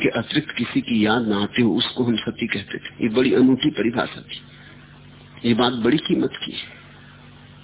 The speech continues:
सपने में कसौटी, जागने में ना आती हो, ये कोई बड़ी बात नहीं,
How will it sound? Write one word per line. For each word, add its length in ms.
सपने 280
में 140
कसौटी, 580
जागने 440
में 120
ना 180
आती 180
हो, 120
ये 140
कोई 160
बड़ी 220
बात 320
नहीं, 120